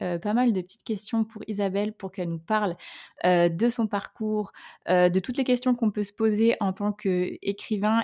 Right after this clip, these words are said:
et primo-auteur, si je puis dire, euh, p-, pour un petit peu, euh, comme d'habitude, je, je le fais, euh, très souvent sur le podcast, démystifier un petit peu le monde de l'édition qui paraît des fois, euh, un petit peu opaque. Donc, dans un premier temps, je vais, euh, laisser la parole, bien sûr,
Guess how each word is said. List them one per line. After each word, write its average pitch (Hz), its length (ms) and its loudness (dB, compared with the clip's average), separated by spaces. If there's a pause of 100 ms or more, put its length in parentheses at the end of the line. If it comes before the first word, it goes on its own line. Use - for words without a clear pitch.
et 180 340 2
primo-auteur, 196 760 0
si - 120 -14
je - 100 -12
puis 185 140 -6
dire, 196 280 -4
euh, 165 140 0
p-, 165 180 -12 (260)
pour 175 180 -8
un 190 80 2
petit 196 160 -4
peu, 226 180 0
euh, 180 380 0
comme 196 200 -4
d'habitude, 190 460 -4
je, 170 220 -4
je 165 180 -8
le 165 120 -6
fais, 185 260 -6
euh, 165 60 -6
très - 160 -16
souvent 185 220 -10
sur 185 120 -10
le 170 80 -8
podcast, 175 540 -10
démystifier 196 720 -2 (400)
un 226 140 2
petit 233 140 -2
peu 226 140 4
le 220 200 4
monde 233 240 6
de 214 100 0
l'édition 208 460 -4
qui 202 160 -10
paraît 170 260 -8
des 170 140 -8
fois, 190 340 -2
euh, 160 200 -2 (300)
un 196 120 0
petit - 160 -6
peu - 180 -4
opaque. 190 460 -6 (360)
Donc, 196 160 2
dans 220 160 4
un 302 80 10
premier 240 320 4
temps, 220 220 0
je 214 140 -2
vais, 170 280 -4
euh, 160 120 -2
laisser 190 320 -4
la 175 100 -2
parole, 190 320 -6
bien 170 180 -8
sûr, 165 220 -12